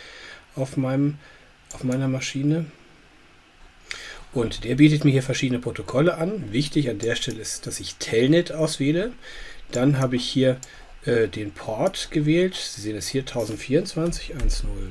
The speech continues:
zwei vier. Ähm, ich könnte jetzt natürlich hier entweder die I-P-Adresse dieser Maschine eintragen. Ähm, ich mache es mir jetzt einfach und nehme einfach den Localhost, Localhost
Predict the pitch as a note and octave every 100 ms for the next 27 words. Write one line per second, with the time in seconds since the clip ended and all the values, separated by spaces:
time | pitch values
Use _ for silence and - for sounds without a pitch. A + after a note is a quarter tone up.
0 | - - F2+ F2 F2 - B2 E3+ - -
1 | - - - - - C#3+ B2 A#2+ - -
2 | - D3+ C#3+ D3 B2+ A2 - C3+ B2 C#3
3 | C#3 C3+ B2 A2+ A2 - D3+ C3+ B2+ -
4 | A#2+ G#2+ G#2+ G2 C3+ D#3+ G3 F#3+ F3+ D#3
5 | D3+ D#3+ E3 - B2 B2 A#2 - B2+ -
6 | A2 - - A2+ C#3+ C#3+ - A2+ A2+ G#2+
7 | - - G2+ F#2+ A2+ D3 E3+ D3 D#3+ F#3+
8 | - - G2 A#2 D3+ - A#2+ C3 D3 -
9 | A#2+ C#3 - - -